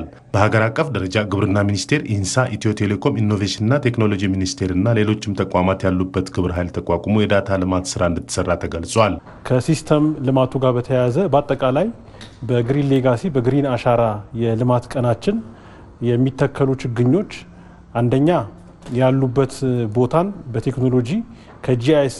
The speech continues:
Speaker 2: ጋር ከጂ ፒ ኤስ ጋር በተያያዘ የመለየት ስራዎች ተሰርተዋል።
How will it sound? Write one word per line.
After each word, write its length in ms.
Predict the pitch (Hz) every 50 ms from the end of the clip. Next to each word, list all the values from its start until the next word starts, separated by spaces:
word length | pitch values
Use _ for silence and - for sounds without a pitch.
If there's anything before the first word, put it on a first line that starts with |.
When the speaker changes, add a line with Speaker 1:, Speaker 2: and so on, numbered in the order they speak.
| 139
Speaker 2:
ጋር 180 | 123 127 117 110
ከጂ 200 | - - 127 117 127
ፒ 140 | 123 -
ኤስ 140 | 135 123 - -
ጋር 180 | 127 120 123 117 110
በተያያዘ 440 | 104 120 - 127 123 123 123 127 139 214 220 - - - - - - - -
የመለየት 580 | 123 127 131 131 127 127 127 127 127 123 123 - - - - - 120 117 117 113
ስራዎች 320 | - - 120 120 123 110
ተሰርተዋል። 500 | - - 101 113 113 110 - 143 160 208